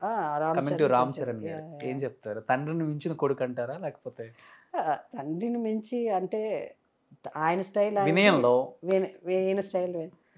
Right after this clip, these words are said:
Speaker 1: చిరంజీవి గారి ఫ్యామిలీలో అందరూ వినయంగా ఉంటారు. So అంటే నాకు తెలిసినంత వరకు, దో పవన్ కళ్యాణ్తో ఒక్క సినిమానే చేశాను నేను.
Speaker 2: బాలు ఏదో చేశారు
Speaker 1: బాలు
Speaker 2: కదా?
Speaker 1: అది.
Speaker 2: మ్మ్.
Speaker 1: ఆయన ఎలాగో ఎక్కువ మాట్లాడ్డు ఆయన.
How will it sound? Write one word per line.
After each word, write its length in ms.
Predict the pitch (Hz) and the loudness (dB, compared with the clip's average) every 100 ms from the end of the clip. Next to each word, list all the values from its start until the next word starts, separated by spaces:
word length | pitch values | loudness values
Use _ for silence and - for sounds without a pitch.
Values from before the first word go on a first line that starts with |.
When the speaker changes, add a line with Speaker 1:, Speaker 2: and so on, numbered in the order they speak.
| - _ _ 240 | -20 _ _ 4
Speaker 1:
చిరంజీవి 280 | 277 294 | 6 6
గారి 140 | 294 269 | 8 8
ఫ్యామిలీలో 500 | 254 226 240 240 262 | 8 6 4 4 6
అందరూ 320 | 196 196 214 | 4 2 0
వినయంగా 520 | 196 180 180 180 180 | 0 0 0 0 0
ఉంటారు. 300 | 151 131 127 - _ _ _ _ _ _ _ _ _ - | -2 -4 -10 -10 _ _ _ _ _ _ _ _ _ -4
So 380 | 160 147 143 131 - - | -2 0 -4 -6 -8 -2
అంటే 380 | 196 196 - - _ _ - _ | 2 2 0 -14 _ _ -20 _
నాకు 240 | 165 165 165 | 2 2 2
తెలిసినంత 460 | 185 180 180 160 | -2 -2 -4 -4
వరకు, 380 | 147 147 160 - - _ _ _ _ _ _ - | -6 -10 -10 -18 -20 _ _ _ _ _ _ -6
దో 240 | 151 185 185 | 4 6 6
పవన్ 460 | 196 165 160 196 | 4 2 4 4
కళ్యాణ్తో 420 | 190 180 180 185 | 4 4 4 4
ఒక్క 160 | 151 - | 2 0
సినిమానే 460 | 190 196 185 185 165 | -2 0 0 -2 -2
చేశాను 420 | 147 143 - 131 | -4 -6 -10 -12
నేను. 340 | 135 127 156 - _ _ 127 | -14 -16 -18 -20 _ _ -4
Speaker 2:
బాలు 640 | 123 123 123 127 123 113 | 0 0 -2 -6 -6 -8
ఏదో 80 | 107 | -8
చేశారు 200 | 107 156 | -6 -4
Speaker 1:
బాలు 260 | 151 139 | -4 -8
Speaker 2:
కదా? 100 | - | -10
Speaker 1:
అది. 80 | 196 | -12
Speaker 2:
మ్మ్. 280 | 123 107 101 - _ - | -16 -16 -20 -20 _ -6
Speaker 1:
ఆయన 360 | 180 196 208 196 196 | 2 4 4 0 -2
ఎలాగో 320 | 165 170 175 | -2 2 4
ఎక్కువ 280 | 180 175 196 | 2 0 -4
మాట్లాడ్డు 440 | 170 151 147 147 | -4 -4 -6 -6
ఆయన. 260 | 143 139 143 | -8 -10 -14